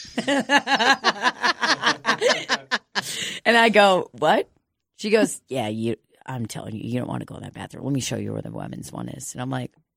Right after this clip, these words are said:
"Okay." Like, "Uh-oh, getting treatment," you know, and I'm, like, walking back with this gal, and we're both not looking good today. And, uh, <laughs> we're, we're walking back, and she looks over, and she, like,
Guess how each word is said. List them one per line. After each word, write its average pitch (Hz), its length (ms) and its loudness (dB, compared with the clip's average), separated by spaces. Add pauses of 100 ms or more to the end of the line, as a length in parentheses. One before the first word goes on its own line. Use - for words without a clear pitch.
(140)
"Okay." 285 360 -4 (460)
Like, 165 240 -2
"Uh-oh, 208 440 2 (340)
getting 202 220 -4
treatment," 208 600 2
you 208 80 4
know, 202 200 8
and 196 140 6
I'm, 196 100 6
like, 170 180 6
walking 165 360 4
back 170 300 6
with 156 120 -6
this 165 200 -2
gal, 160 520 4 (320)
and 170 140 -4
we're 247 120 8
both 170 400 4
not 143 300 2
looking 120 320 0
good 117 200 0
today. 135 340 2 (400)
And, 202 420 4
uh, 170 420 10
<laughs> 180 40 6
we're, 208 440 6 (480)
we're 226 120 2
walking 226 380 6
back, 202 340 8
and 170 100 -2
she 208 180 4
looks 196 240 4
over, 190 260 6
and 170 140 2
she, 202 200 4
like, 170 260 4